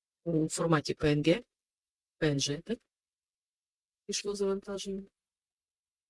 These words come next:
Так, і,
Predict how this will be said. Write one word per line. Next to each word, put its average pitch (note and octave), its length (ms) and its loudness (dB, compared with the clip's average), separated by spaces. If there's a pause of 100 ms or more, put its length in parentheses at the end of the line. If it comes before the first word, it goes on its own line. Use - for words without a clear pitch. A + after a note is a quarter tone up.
(1400)
Так, C3+ 520 -4 (120)
і, D4 260 4